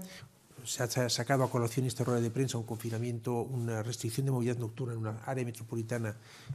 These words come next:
mm, eh, concretamente la, la de Granada. Otras comunidades autónomas han tomado medidas tan drásticas como el cierre por un periodo de tiempo de bares y restaurantes. Por tanto, ¿cómo, cómo que no se está actuando? Se está actuando con contundencia proporcionada a la realidad.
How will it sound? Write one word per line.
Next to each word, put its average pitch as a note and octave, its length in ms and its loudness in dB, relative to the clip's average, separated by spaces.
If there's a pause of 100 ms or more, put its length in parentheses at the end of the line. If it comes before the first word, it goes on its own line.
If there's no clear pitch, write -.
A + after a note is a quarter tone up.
mm, A2 240 0
eh, G2+ 220 -2
concretamente A2+ 540 0
la, G2+ 220 0
la G2+ 160 -4
de G#2 80 -4
Granada. C3+ 500 4
Otras A2+ 220 -2
comunidades A2+ 300 0
autónomas A#2 260 0
han A#2 100 0
tomado A#2 220 0
medidas A2+ 260 -2
tan D3+ 160 4
drásticas C3 640 0 (640)
como A2+ 300 -2
el G#2 140 -2
cierre B2 320 2
por A2+ 140 -2
un A2 80 0
periodo A2+ 260 2
de G#2 60 2
tiempo A2+ 440 2 (420)
de A2 140 0
bares A2+ 280 4
y G#2 120 -2
restaurantes. B2+ 420 -2
Por A2+ 140 -4
tanto, C3+ 260 2
¿cómo, C#3 220 2
cómo D3+ 200 4
que - 80 0
no A2 60 2
se G#2+ 60 -2
está - 160 -8
actuando? - 380 -12 (520)
Se - 100 -10
está B2+ 140 -2
actuando C#3 360 2
con A#2 140 -6
contundencia B2 720 -2
proporcionada A2+ 640 0
a - 20 4
la D#3 100 2
realidad. G#2 380 0